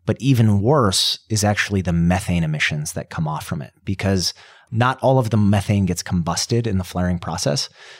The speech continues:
Typically nine to ten percent of the methane escapes uncombusted. And as we were talking about earlier,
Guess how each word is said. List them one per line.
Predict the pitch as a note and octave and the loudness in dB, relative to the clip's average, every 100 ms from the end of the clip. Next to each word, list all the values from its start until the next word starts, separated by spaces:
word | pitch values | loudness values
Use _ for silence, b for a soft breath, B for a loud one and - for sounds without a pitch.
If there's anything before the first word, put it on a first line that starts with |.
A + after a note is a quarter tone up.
| B | B
Typically | - - G#2 F#2+ | -6 -4 -2 0
nine | F#2 F2 F#2+ | 2 2 0
to | F#2 | 0
ten | - F#2+ | -2 -4
percent | F#2 F#2 E2+ F2 | -2 -4 -2 -2
of | E2+ | -2
the | |
methane | D#2+ E2 E2+ D#2+ | -4 -4 -4 -2
escapes | - E2+ E2 - | -2 -4 -6 -6
uncombusted. | E2+ F2+ G#2 G#2+ A2 C#3+ C#3 - B B B B B | -4 -2 0 0 0 -2 -4 -8 B B B B B
And | G2+ | 2
as | G#2 | 2
we | |
were | G#2+ | 2
talking | A#2+ A#2 | 2 4
about | A2 G2+ - | 4 2 0
earlier, | F#3 F#3 C#3 B2+ A#2 | 0 2 4 4 2